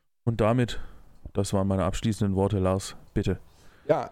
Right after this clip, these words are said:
Speaker 2: ich, äh, beende den Podcast mit einem leckeren Feldhins und, äh,
Speaker 1: <laughs>
Speaker 2: freue mich, wenn ihr, ähm,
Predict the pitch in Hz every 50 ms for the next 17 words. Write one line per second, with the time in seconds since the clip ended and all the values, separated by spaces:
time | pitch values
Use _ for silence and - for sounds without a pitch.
0 | - - 151 123 120 - - 151 139 127 127 127 123 120 127 - - 147 151 151
1 | 147 139 135 135 135 123 127 127 - - 143 - - - 127 123 123 - - 123
2 | - 120 117 117 117 117 127 - - 120 113 107 - 147 147 147 - 131 151 139
3 | - - 123 120 123 117 107 - - 117 117 113 110 - - - - 302 - -
4 | 370 - - - - - - - - - 156 185 180 135 110 92 - - - -
5 | - - - - - - - - - 131 117 135 151 143 127 120 113 113 110 110
6 | - - - - - - 127 117 113 110 110 107 107